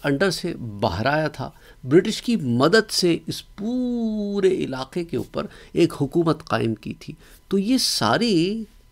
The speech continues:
कहानी में अमेरिका का तो कहीं नामो निशान भी नहीं था। तो ये अमेरिका कैसे आ गया? इसके लिए आपको थोड़ा सा पीछे जाना पड़ेगा। जब आले सऊद ने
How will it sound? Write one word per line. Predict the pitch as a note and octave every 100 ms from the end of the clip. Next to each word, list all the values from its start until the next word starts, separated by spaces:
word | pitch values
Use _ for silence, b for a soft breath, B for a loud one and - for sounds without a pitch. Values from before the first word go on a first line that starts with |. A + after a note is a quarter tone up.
| - -
कहानी | A#2+ A2+ E3+ G3+
में | A#2 A2
अमेरिका | - A2+ A2+ A2+ C#3+
का | C#3 E3+
तो | E3 D#3+
कहीं | D#3 C#3 D#3
नामो | D3+ G2 F#2+ A#2
निशान | D3 - D3 E3+
भी | F3
नहीं | E3+ D#3+
था। | D#3+ D3+ B B -
तो | A3+
ये | A3
अमेरिका | - - F#3+ F#3 D3 D3+ D#3 E3+ G#3
कैसे | G#3+ F#3+ -
आ | A2 A2+
गया? | - - _ _ _ _ _ _ b b -
इसके | F#3+ - -
लिए | C#4
आपको | - - G4
थोड़ा | F4+ - A3
सा | C4+ F#4
पीछे | - D3 B2+ E3
जाना | C#3 G#2 F#2
पड़ेगा। | E2+ - - -
जब | G#2+ -
आले | - B2+ C#3
सऊद | - A2+ A#2 A#2
ने | A#2